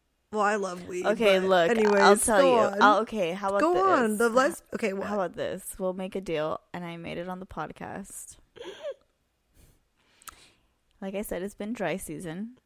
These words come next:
Speaker 2: Uh, it's been, like, a month. So
Speaker 1: Oh my God.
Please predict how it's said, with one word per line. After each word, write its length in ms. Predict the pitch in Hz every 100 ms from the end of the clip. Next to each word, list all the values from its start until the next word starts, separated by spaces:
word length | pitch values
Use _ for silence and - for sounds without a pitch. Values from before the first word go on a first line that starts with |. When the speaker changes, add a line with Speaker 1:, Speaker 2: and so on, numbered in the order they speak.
| _ _ _ _ _ _ _ _ _ _ -
Speaker 2:
Uh, 260 | 180 170 160
it's 100 | 185
been, 140 | 196 165
like, 180 | 180
a 20 | 196
month. 540 | 180 160 196 - - - _ _ _ _ _ _
So 1500 | - - - - 190 175 165 160 165 165 165 165 165 165 185 _ _
Speaker 1:
Oh 100 | 277
my 140 | 269 247
God. 420 | 220 202 208